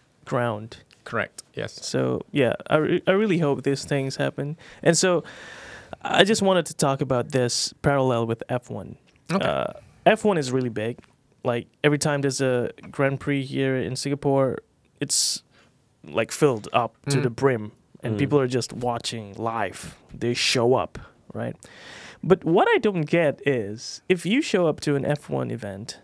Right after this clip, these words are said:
Speaker 1: and you're watching F one racers, you're only gonna be seeing the cars for a split second,
Speaker 2: Yeah.
Speaker 1: right?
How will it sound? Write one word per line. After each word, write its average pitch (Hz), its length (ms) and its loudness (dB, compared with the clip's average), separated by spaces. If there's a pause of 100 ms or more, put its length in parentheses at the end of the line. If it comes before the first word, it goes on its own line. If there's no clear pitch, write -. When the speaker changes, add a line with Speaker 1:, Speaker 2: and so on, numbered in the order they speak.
(140)
Speaker 1:
and 135 80 -4
you're 131 140 0
watching 139 420 2
F 135 140 0
one 123 140 0
racers, - 760 -4 (140)
you're 165 220 4
only 392 180 4
gonna 214 140 4
be 165 120 0
seeing 170 580 2
the 143 60 0
cars 147 460 2
for 151 220 0
a 147 60 2
split 160 360 -2
second, - 480 -4 (500)
Speaker 2:
Yeah. - 140 -8
Speaker 1:
right? 135 240 0